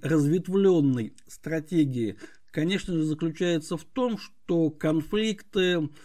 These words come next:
ошибки, какие-то технические нестыковки здесь мы сводим, ну, наверное, к минимуму, потому что все делается по регламенту,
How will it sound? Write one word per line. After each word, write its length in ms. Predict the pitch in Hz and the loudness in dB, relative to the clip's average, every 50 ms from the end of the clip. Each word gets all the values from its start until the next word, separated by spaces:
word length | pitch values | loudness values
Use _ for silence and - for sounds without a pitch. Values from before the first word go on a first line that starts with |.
| - - - - - - | -20 -20 -20 -20 -14 -8
ошибки, 1080 | - 131 135 - - - - 208 208 202 190 - - - - 180 170 170 165 151 151 | -8 -8 -6 -8 -10 -4 -2 0 0 0 -2 -4 -12 -6 -2 0 2 2 2 2 0
какие-то 480 | 151 - 143 139 - 160 151 147 143 - | 0 -2 -6 -4 -2 -2 -2 -2 -2 -6
технические 720 | - 156 - - 175 160 147 - 139 - - - 156 151 | -10 -12 -8 -4 -4 -4 -4 -6 -10 -10 -4 -2 0 2
нестыковки 880 | 151 151 160 165 156 151 - - 170 151 - 240 247 247 - - - 175 | 2 2 2 2 0 -2 -4 -6 -8 -6 -4 -4 -4 -4 -4 -4 -2 -2
здесь 440 | 151 147 139 139 175 202 196 - - | -2 -2 0 0 0 0 -2 -2 -4
мы 320 | 165 165 170 185 185 170 - - - - - - - | -4 -4 -4 -4 -6 -8 -12 -18 -20 -20 -20 -20 -20
сводим, 580 | - - - 175 175 220 247 233 208 220 196 175 | -20 -12 -8 -4 -2 0 0 2 2 2 0 0
ну, 100 | 175 196 | 0 0
наверное, 600 | 196 180 165 165 180 180 165 170 170 170 165 156 | 0 0 2 2 2 0 0 0 0 0 0 -2
к 240 | 156 - - - 139 | -4 -8 -8 -4 -2
минимуму, 840 | 143 151 160 170 185 190 180 165 156 147 135 127 120 117 110 101 - - - - - - - | -2 0 0 0 0 0 0 2 2 2 0 0 -4 -6 -8 -10 -12 -16 -20 -20 -20 -20 -14
потому 380 | - 117 - 127 131 156 175 160 | -14 -10 -8 -6 -6 -4 -6 -6
что 500 | - - - - 160 156 147 147 143 131 | -8 -14 -6 -4 -2 0 0 0 -2 -4
все 280 | - - - 196 196 | -6 -4 -2 0 0
делается 1200 | 175 160 170 165 160 156 151 143 135 - - - - - 143 135 131 131 131 127 123 123 117 113 104 - - | 2 2 2 4 4 4 4 4 2 0 -6 -14 -10 -6 -4 -4 -4 -4 -4 -4 -4 -6 -6 -8 -8 -4 -2
по 240 | 151 139 117 - - - | -2 -2 -2 -4 -8 -6
регламенту, 1500 | 135 143 156 160 180 196 214 233 240 226 220 214 202 190 - 196 185 185 180 175 170 165 165 160 156 156 160 160 151 | -2 -2 -2 0 0 0 0 0 0 -2 -2 -4 -4 -4 -4 -4 -4 -2 -2 -2 -2 -2 -4 -4 -4 -4 -6 -6 -8